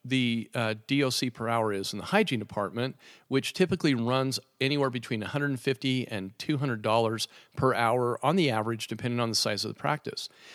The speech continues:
And then you look at how much it costs, you're right, uh, office manager, you look at how much it costs for you to, to, uh, use your time to hunt down x-rays that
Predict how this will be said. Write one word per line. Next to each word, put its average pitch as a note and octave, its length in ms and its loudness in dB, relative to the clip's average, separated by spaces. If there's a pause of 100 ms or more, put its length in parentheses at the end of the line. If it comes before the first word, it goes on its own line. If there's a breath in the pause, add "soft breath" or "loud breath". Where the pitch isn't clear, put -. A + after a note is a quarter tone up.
(200 loud breath)
And C3 120 2
then D#3 100 6
you C#3+ 120 4
look C#3 240 2
at C3 320 2
how C3+ 160 -2
much C3 240 -2
it B2 80 -14
costs, B2 380 -2
you're A#2 100 -2
right, D3+ 320 0 (480 soft breath)
uh, A2 260 2
office A#2 380 -2
manager, A2+ 400 -4
you C3+ 140 -2
look B2 160 -2
at A#2 60 -4
how B2+ 100 -2
much C3 180 -2
it B2 80 -10
costs B2 300 -4
for B2+ 80 -4
you A#2+ 80 0
to, A2+ 200 -4 (160)
to, A2+ 580 -2 (100)
uh, A2 240 -4
use B2+ 280 0
your E3 140 0
time A#2+ 480 -2 (460 soft breath)
to C#3+ 100 -2
hunt D3+ 220 0
down C3 220 2
x-rays A#2 640 -2
that B2 180 -2